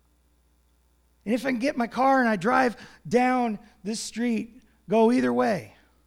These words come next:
I'm not convinced I won't find a single non-believer in the area around me either. So this is a little bit of problem. A little bit of problem for my, uh, Netflix binging ways,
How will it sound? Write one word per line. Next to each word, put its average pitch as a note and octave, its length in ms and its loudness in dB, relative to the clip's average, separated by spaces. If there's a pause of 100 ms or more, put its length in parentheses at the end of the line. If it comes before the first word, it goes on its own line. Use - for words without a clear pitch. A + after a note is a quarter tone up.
(1400)
I'm A#3 140 -6
not C4 160 -8
convinced A3 400 -6
I A3 40 -6
won't A3 200 -6
find A#3+ 260 -6
a F3+ 40 -10
single A3+ 320 -6
non-believer G3+ 580 -8
in F3+ 60 -12
the F#3+ 100 -12
area G3+ 240 -8
around B3 260 -6
me A3 120 -2
either. F3 320 -6 (1000)
So - 100 -14
this A#3+ 60 -12
is - 60 -12
a - 20 -12
little C#4+ 160 -6
bit B3+ 100 -4
of G#3+ 80 -6 (300)
problem. F#3+ 640 -12 (1300)
A - 40 -12
little C#4 120 -8
bit C4 160 -6
of A3+ 100 -12
problem A#3 440 -4
for F#3+ 200 -8
my, F3+ 300 -8 (300)
uh, C3 220 -20 (380)
Netflix G3+ 560 -2
binging E3+ 680 -6 (280)
ways, D3 760 -8